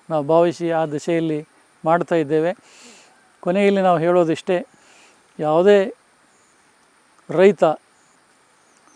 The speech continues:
ತನ್ನ ಭೂಮಿಯನ್ನು ವಿಸ್ತೀರ್ಣ ಎಷ್ಟೇ ಇರಲಿ, ಇರುವಂಥ ಭೂಮಿಯನ್ನು ಮನಪೂರ್ವಕವಾಗಿ ಶ್ರಮವಹಿಸಿ ದುಡಿದಿದ್ದಾದ್ರೆ ಖಂಡಿತವಾಗಿ ಭೂಮಿ ತಾಯಿ ಯಾವತ್ತೂ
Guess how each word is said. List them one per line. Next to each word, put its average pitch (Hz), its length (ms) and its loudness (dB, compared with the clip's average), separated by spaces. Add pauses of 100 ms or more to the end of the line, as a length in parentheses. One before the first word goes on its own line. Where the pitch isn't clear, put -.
(260)
ತನ್ನ 175 200 0 (140)
ಭೂಮಿಯನ್ನು 185 560 0 (1000)
ವಿಸ್ತೀರ್ಣ 196 440 2 (140)
ಎಷ್ಟೇ 208 300 0
ಇರಲಿ, 170 260 -2 (680)
ಇರುವಂಥ 196 400 4 (200)
ಭೂಮಿಯನ್ನು 180 540 -2 (460)
ಮನಪೂರ್ವಕವಾಗಿ 175 840 2 (720)
ಶ್ರಮವಹಿಸಿ 190 640 2 (640)
ದುಡಿದಿದ್ದಾದ್ರೆ 170 760 2 (720)
ಖಂಡಿತವಾಗಿ 175 600 2 (100)
ಭೂಮಿ 185 240 -2 (100)
ತಾಯಿ 165 260 0 (760)
ಯಾವತ್ತೂ 175 340 4